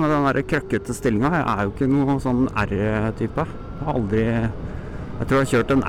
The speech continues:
R-sykkel en gang i hele mitt liv. Eh, men jeg sitter jo ordentlig godt i, eh, salen, og selv om, eh, knevinkelen er veldig,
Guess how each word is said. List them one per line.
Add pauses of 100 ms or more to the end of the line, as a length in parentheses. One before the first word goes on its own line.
R-sykkel
en
gang
i
hele
mitt
liv. (600)
Eh, (720)
men (2250)
jeg
sitter
jo (920)
ordentlig (320)
godt
i,
eh,
salen, (100)
og (1300)
selv
om,
eh,
knevinkelen
er
veldig,